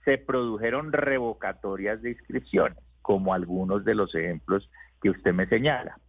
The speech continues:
Eso quiere decir que en los instrumentos de votación, tarjetas electorales, cuadernillos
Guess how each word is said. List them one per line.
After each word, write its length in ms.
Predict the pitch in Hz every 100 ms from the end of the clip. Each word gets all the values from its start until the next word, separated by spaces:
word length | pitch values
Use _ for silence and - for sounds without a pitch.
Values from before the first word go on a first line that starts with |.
| - - -
Eso 320 | - 110 160 160
quiere 260 | 170 156
decir 440 | 160 156 - 143 -
que 120 | 113
en 80 | 98
los 180 | 87 98
instrumentos 680 | 90 92 90 90 87 127
de 80 | 131
votación, 640 | 135 131 127 - 104 98 98
tarjetas 560 | 80 76 80 73 85
electorales, 680 | 92 90 87 95 87 87 90
cuadernillos 760 | - 82 82 - 87 92 92 98